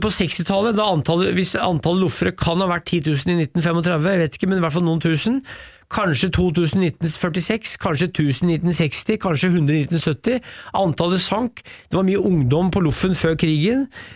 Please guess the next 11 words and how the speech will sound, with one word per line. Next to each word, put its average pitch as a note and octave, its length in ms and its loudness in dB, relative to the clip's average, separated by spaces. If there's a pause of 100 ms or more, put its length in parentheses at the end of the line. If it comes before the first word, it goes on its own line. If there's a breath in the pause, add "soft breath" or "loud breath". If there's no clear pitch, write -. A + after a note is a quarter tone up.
Eh, D#3+ 180 0
det D#3+ 140 2
var F3 100 0
ikke G3 140 0
noe F#3+ 100 0
særlig F3+ 240 2
nyrekruttering E3+ 720 2
etter D#3+ 220 -2
krigen. D#3 340 2
Få D#3+ 240 2
damer. E3 480 2